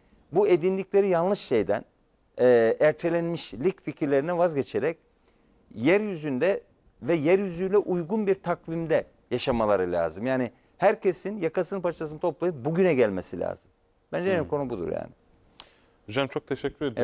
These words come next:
Speaker 1: Eyvallah efendim.
Speaker 2: Ee, bu arada onu da bir tekrar sorayım. O zaman her söylediğimiz doğru olacak. Fakatını eklemeye gerek yok.
Speaker 1: Fakat ahlakı ip-,
Speaker 2: Heh.
Speaker 1: iptal eder.
Speaker 2: Fakata gerek
Speaker 1: Yani
Speaker 2: yok.
Speaker 1: hayır,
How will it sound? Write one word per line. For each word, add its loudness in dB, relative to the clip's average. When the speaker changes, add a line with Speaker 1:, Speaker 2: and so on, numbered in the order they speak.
Speaker 1:
Eyvallah 0
efendim. -8
Speaker 2:
Ee, 2
bu 0
arada 4
onu 0
da 2
bir -6
tekrar 2
sorayım. -2
O -10
zaman -2
her 0
söylediğimiz -2
doğru 4
olacak. 0
Fakatını -2
eklemeye -2
gerek -2
yok. -6
Speaker 1:
Fakat 2
ahlakı 4
ip-, -10
Speaker 2:
Heh. -2
Speaker 1:
iptal 0
eder. 0
Speaker 2:
Fakata 0
gerek 2
Speaker 1:
Yani 4
Speaker 2:
yok. -2
Speaker 1:
hayır, -2